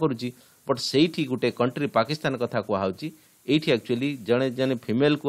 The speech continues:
ଆକ୍ଚୁଆଲି କିଡନାପ୍ କରାହେଇଛି, ତା ସହିତ ଦୁର୍ବ୍ୟବହାର କରାହେଇଛି, ତା ବାପ ଯାଇକି ଗଲାବେଳକୁ ତାକୁ କେସ୍ ନିଆ ହଉନି, ବରଂ ତା ସହିତ ମଜାକ କରାହଉଛି। ତ ଯେତେବେଳେ ଆକ୍ଚୁଆଲି ପାକିସ୍ତାନ ମିଡ଼ିଆ ଏଇସବୁ ଜିନିଷ ଆକ୍ଚୁଆଲି ଇମ୍ରାନ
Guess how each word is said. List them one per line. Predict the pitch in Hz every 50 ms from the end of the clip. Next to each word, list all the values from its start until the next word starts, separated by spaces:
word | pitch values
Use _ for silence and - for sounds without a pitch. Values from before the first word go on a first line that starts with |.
| 131
ଆକ୍ଚୁଆଲି | 120 - - 123 120 117
କିଡନାପ୍ | - 110 95 107 135 143 143 147 -
କରାହେଇଛି, | 120 110 107 107 104 101 - 120 -
ତା | 117 117 -
ସହିତ | 135 113 113 113 92 101
ଦୁର୍ବ୍ୟବହାର | 98 101 120 139 143 156 156 139 131 -
କରାହେଇଛି, | 123 110 104 104 98 127 139 - _ _ _ _ _
ତା | - 120 117
ବାପ | 107 104 - 131 117
ଯାଇକି | 123 120 117 139 117 101
ଗଲାବେଳକୁ | 104 107 110 117 127 139 -
ତାକୁ | 123 - - -
କେସ୍ | 107 117 113 - 117
ନିଆ | 104 98
ହଉନି, | 104 120 135 123
ବରଂ | 110 107 107 98 -
ତା | 98 95 110
ସହିତ | - 92 - 127 123 92
ମଜାକ | 85 80 - 95 80 - -
କରାହଉଛି। | 80 85 92 78 - _ - - _ _ _ _ _ _ _ - _ _ -
ତ | 156 151
ଯେତେବେଳେ | 165 185 196 214 208 185 175
ଆକ୍ଚୁଆଲି | - - 180 180 160 - 113
ପାକିସ୍ତାନ | 110 - - 175 - - 180 160 160 139
ମିଡ଼ିଆ | 101 104 110 147 156 127 - 85 131
ଏଇସବୁ | 143 - - 160 143 139 107
ଜିନିଷ | 104 101 101 - 147 127
ଆକ୍ଚୁଆଲି | 120 - 143 131 131 131 - 104 101
ଇମ୍ରାନ | 98 104 123 127